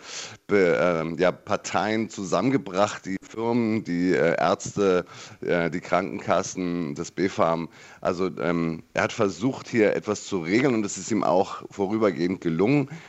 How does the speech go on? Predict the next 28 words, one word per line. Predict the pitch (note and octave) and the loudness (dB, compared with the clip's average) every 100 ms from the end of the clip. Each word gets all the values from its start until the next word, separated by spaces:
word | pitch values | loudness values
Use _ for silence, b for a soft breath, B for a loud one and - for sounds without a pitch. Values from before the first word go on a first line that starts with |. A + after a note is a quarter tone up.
| B | B
Ähm, | G2+ F#2+ | 2 2
wir | F2 F2+ | 2 2
haben | F#2 G2+ F2 | 0 0 0
also | E2+ E2+ B1 | -2 -2 -2
eine | F2 E2 | -2 0
bessere | F2+ - G2 | -2 0 0
Situation | F#2 G2 G2+ E2 D2+ - F2+ F#2+ G#2 G#2 B B B | 2 2 4 2 2 -6 -2 2 2 0 B B B
als | F2 - | 0 0
im | D2+ | 0
letzten | E2+ - - B2 | 0 -2 0 4
Jahr, | A2 G#2 G#2+ D#2 | 6 4 2 -2
aber | D#2+ | -4
sie | E2 E2+ | -4 -6
ist | D#2 | -8
eben | - E2 F2 | -6 -6 -4
noch | E2+ | -6
nicht | E2+ - | -8 -4
ausreichend | D#2 - F2+ F#2 F2+ | -4 0 0 0 -2
geregelt | F2+ D#2+ E2 F2 | -2 0 0 0
und | D2+ D2+ | -4 -4
wir | C#2 | 0
werden | D#2+ A#1 | 2 2
auch | - | -4
hier | - F#2+ F2 | 0 2 4
wieder | D#2+ D#2+ | 6 4
drastische | D2+ - D#2 E2 - - | 2 -2 -4 -4 -8 -6
Engpässe | C2+ C#2+ E2+ D2 - | -6 -6 -4 -4 -2
erleben. | - B1 A#1 A#1+ | -4 -4 -6 -8